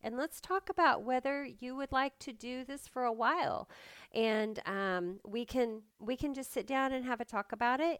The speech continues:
and figure out if it's for you. Um, I know I can help you.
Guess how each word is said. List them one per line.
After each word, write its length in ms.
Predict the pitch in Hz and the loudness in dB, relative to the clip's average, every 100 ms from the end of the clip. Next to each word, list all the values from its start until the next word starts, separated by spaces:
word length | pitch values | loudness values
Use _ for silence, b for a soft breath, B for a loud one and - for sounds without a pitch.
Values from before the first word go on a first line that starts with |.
| - | -2
and 320 | 202 190 185 | -2 -2 -4
figure 300 | - 190 202 | -6 -4 2
out 200 | 190 - | 2 2
if 140 | 175 | -2
it's 160 | 190 - | -8 -10
for 160 | - 196 | -8 -8
you. 600 | 165 165 156 170 277 - B B B | -8 -6 -4 -2 -4 -6 B B B
Um, 440 | 190 196 180 170 165 - | -2 2 2 0 -4 -4
I 60 | |
know 220 | 196 190 175 | -2 0 -2
I 100 | 151 | -4
can 180 | - | -10
help 300 | 151 - - | -12 -12 -14
you. 100 | - | -16